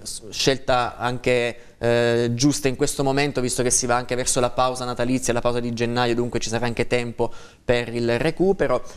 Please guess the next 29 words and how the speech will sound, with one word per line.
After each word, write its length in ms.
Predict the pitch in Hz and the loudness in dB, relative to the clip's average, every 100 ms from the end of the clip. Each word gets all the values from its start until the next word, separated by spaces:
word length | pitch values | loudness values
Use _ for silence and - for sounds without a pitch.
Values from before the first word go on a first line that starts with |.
| - - | -18 -4
E 140 | - | 0
dunque, 500 | 135 156 151 135 131 | 2 2 4 4 2
eh, 360 | 123 127 123 120 | 0 2 4 2
giocherà 340 | 120 127 127 123 | 0 0 2 2
Sales 520 | - 135 127 120 113 | 2 0 0 -2 -2
sulla 220 | 123 120 | 0 0
corsia 440 | 120 123 - 139 139 | 0 0 2 4 4
destra, 640 | 170 185 190 - 127 117 - - | 4 2 -2 -4 -2 -2 -8 -8
ballottaggio 640 | 131 143 143 - 143 131 139 | 0 2 0 0 -2 0 -2
al 100 | - | 0
centro 680 | - 156 156 147 170 175 - | 2 2 0 -2 0 0 -4
tra 180 | 123 | -4
Caidi 300 | 120 127 131 | 0 0 2
e 40 | 127 | 0
Manganelli, 840 | 127 127 127 139 135 135 135 151 | 0 0 0 0 0 2 2 2
con 180 | 135 123 | 0 -2
Caidi 340 | 120 123 127 | 0 0 2
leggermente 520 | 120 117 120 127 123 123 | 0 0 -2 -2 -2 0
in 80 | |
vantaggio 440 | 123 120 131 123 120 | 0 0 0 0 -4
visto 220 | 117 - | -4 -4
che 100 | 117 | -4
Manganelli 560 | 117 117 117 117 117 - - - - - | -2 -2 0 0 0 -4 -8 -20 -12 -2
nelle 160 | 120 | 2
ultime 260 | 135 - 131 | 2 0 -4
uscite, 500 | 127 - 131 123 107 - - - | -2 0 2 2 0 -6 -18 -8
eh, 200 | - 117 - | 0 0 4
qualche, 680 | 143 139 - 139 131 131 | 2 0 -2 0 2 0
ehm, 720 | 131 123 120 120 120 113 113 | -2 2 2 2 -2 -4 -4